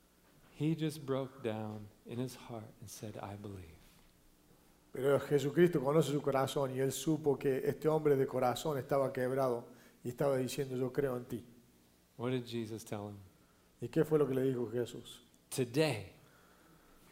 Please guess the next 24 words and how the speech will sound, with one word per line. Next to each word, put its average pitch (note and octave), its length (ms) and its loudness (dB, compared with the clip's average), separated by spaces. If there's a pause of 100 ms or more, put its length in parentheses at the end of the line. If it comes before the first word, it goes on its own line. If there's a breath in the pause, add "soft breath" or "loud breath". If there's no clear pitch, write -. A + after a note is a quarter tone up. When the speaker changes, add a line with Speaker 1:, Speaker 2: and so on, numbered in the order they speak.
(140 soft breath)
Speaker 1:
you D#3 200 8
will F3+ 140 8
be E3 240 8
with D#3 320 6
me E3 600 4 (480 soft breath)
in C3+ 120 -2
paradise." A#2 1120 -6 (200)
Speaker 2:
Le A#2 120 -6
dijo, - 180 -8
"Hoy E3 640 10
tú E3+ 120 0
vas D3+ 140 6
a - 20 0
estar E3 320 2
conmigo C#3+ 640 0 (260)
en C#3+ 60 -6
el C#3 80 -2
paraíso." B2+ 640 -2 (1300 soft breath)
Speaker 1:
The B2 140 0
thief D#3+ 360 -2
had C#3+ 120 4
accepted B2+ 580 -4
the B2 100 -6
invitation. A2+ 760 -8